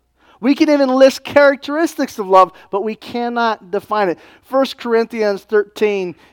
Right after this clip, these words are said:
is a wonderful place where we've listed, Paul has listed characteristics of love, but he doesn't define it, does it? This is,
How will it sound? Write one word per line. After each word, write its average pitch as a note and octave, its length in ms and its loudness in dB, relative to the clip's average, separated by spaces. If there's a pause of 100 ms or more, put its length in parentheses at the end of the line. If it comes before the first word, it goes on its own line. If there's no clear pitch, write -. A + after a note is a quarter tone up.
is E3 160 -2
a E3+ 60 -2
wonderful A3 600 0
place G3 340 -2
where F#3 100 -4
we've E3+ 360 -6
listed, B3 560 -2 (320)
Paul A3+ 280 0
has F3 180 -4
listed A#3 420 -8
characteristics B3+ 920 -2
of F3+ 120 -8
love, F3 200 2 (200)
but B3 100 2
he B3 120 0
doesn't C4 760 2
define C4 580 0
it, D#3 160 -4
does A3 200 -2
it? D#3+ 120 -6
This B3+ 140 -6
is, A#3 160 -10